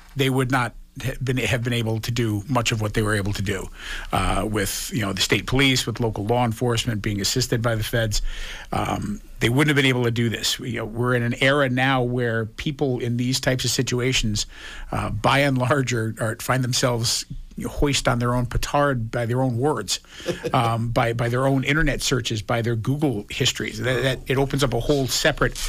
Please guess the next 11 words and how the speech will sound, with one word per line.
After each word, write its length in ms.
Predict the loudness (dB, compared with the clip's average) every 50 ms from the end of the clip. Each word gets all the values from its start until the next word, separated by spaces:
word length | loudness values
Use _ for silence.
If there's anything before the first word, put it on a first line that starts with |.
| -4 -4 -4 -6 -2
you 80 | -2 -2
know, 100 | -2 0 0
avenue 380 | 2 2 4 2 2 2 2 2
of 120 | 0 0
discussion, 640 | 0 -2 -2 2 2 2 2 2 2 0 0 -2 -4 -6 -12 -16 -16 -16 -16 -8 -4
uh, 280 | -2 -2 0 -2 -2 -2 0
about, 480 | 0 2 2 4 2 2 2 0 -2 -6 -10 -20 -20 -20 -20 -16 -8 -4
you 80 | -4
know, 260 | -2 -2 -2 -4 -6 -8 -10 -10 -8 -8 -8 -10 -14 -18 -20 -16 -6 0
does 600 | 2 2 4 4 2 0 0 -2 -2 -4 -6 -8 -8 -8 -8 -8 -4
Google 560 | -2 -2 -2 0 0 0 2 2 0 -2